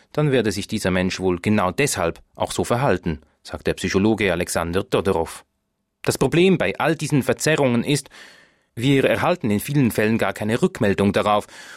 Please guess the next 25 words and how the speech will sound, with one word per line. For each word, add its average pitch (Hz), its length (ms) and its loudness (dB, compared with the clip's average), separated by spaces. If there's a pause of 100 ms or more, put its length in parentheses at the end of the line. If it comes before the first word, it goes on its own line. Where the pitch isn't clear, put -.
ob 107 120 -6
unser 107 260 2
erster 110 280 0
Eindruck 95 300 -2
stimmt, - 560 -8
ob - 200 -14
wir 80 280 -2
also 85 200 -2
überhaupt 82 360 -2
richtig - 300 -4
liegen 110 320 2
mit 87 160 -2
unserer 87 380 -2
Einschätzung. 98 560 -4 (520)
Den 117 120 0
Bankberater 131 680 -2 (380)
werden 170 280 2
wir 123 120 2
meist 120 340 -2
nur 123 160 2
im 90 140 -2
Kontext - 460 -2
der - 60 0
Bank 92 320 -4
erleben 92 400 -2